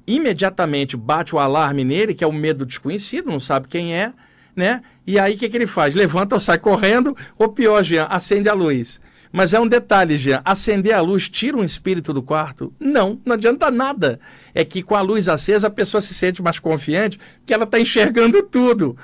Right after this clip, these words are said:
Mas a entidade continua lá. E o segundo, Jean, é, tem gente que cobre a cabeça com cobertor. Pergunto pra você, Jean, cobrir a cabeça com o cobertor tira uma entidade do quarto? Não. A entidade atravessa a coberta e fica com você no quentinho lá dentro.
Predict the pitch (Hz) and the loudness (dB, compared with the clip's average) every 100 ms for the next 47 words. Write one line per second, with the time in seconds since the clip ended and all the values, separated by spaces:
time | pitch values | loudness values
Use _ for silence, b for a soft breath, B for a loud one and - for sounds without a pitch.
0 | B B B 170 170 185 180 160 160 160 | B B B 0 0 0 -2 0 0 0
1 | 190 185 190 196 226 165 135 190 214 208 | -2 0 0 2 4 4 2 2 0 0
2 | 214 214 196 160 143 127 104 B B B | -2 0 0 -2 -2 -4 -6 B B B
3 | B B B _ 160 143 135 180 170 135 | B B B _ 0 0 0 -2 -2 0
4 | 175 196 196 - 180 185 180 202 165 175 | -2 -4 -6 0 0 0 -2 -2 0 -2
5 | 185 185 175 185 180 196 151 131 98 B | -4 -4 -4 -2 -2 -2 0 0 0 B
6 | B B B _ _ - 190 175 208 214 | B B B _ _ 0 0 2 0 0
7 | 208 190 - 156 131 120 110 - 175 180 | 2 0 2 0 0 -2 -4 -4 -2 -2
8 | 233 - 180 202 - 185 196 170 147 156 | -2 -2 0 0 -2 -2 0 0 0 -2
9 | 147 220 254 202 196 165 180 156 139 175 | -4 -4 -2 -2 -2 0 0 -2 -2 0
10 | 185 190 233 220 208 B B B 175 247 | 0 2 2 2 0 B B B -2 0
11 | 233 269 202 170 220 214 208 202 180 208 | 0 -2 -4 0 0 0 0 0 2 2
12 | 247 - 160 B B B 170 - 156 202 | 0 0 -4 B B B -4 -2 2 2
13 | 214 214 - 214 226 220 214 220 220 208 | 2 -2 -4 -4 -2 0 0 2 0 0
14 | 220 202 208 208 233 233 202 - 160 | 0 0 2 4 4 4 2 0 -4